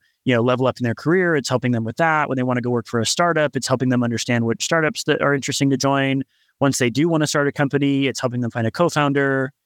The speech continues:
giving them resources, you know, whatever it might be. So we're constantly trying to think about these product skews at different points in their life. And one of the things that came up a ton was this idea that,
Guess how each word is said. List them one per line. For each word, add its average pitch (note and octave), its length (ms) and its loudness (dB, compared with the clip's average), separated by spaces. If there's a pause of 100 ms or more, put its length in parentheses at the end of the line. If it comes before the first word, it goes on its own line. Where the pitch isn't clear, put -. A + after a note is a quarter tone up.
(120)
giving B2 160 2
them A2 100 0
resources, B2+ 840 0
you C3+ 60 -2
know, A#2+ 80 0
whatever C#3 260 0
it C3 40 2
might A#2+ 220 -2
be. A#2+ 340 0 (480)
So - 140 0
we're C3+ 60 2
constantly G3 380 0
trying D#3 240 0
to C#3 60 0
think D3 180 0
about C3+ 160 2
these B2+ 180 -4
product C#3+ 400 -2
skews A#2 440 0
at G#2 80 0
different A#2 320 -2
points A#2 300 0
in A2 80 -2
their A2+ 80 2
life. - 340 -4 (380)
And C#3+ 220 2
one D#3 200 2
of G3 120 2
the D#3 100 0
things C#3+ 240 0
that C3 100 0
came C#3+ 220 0
up B2+ 120 -2
a A#2 80 -4
ton C#3+ 520 0 (320)
was C#3 140 2
this C#3+ 140 2
idea C3+ 360 0
that, B2+ 260 0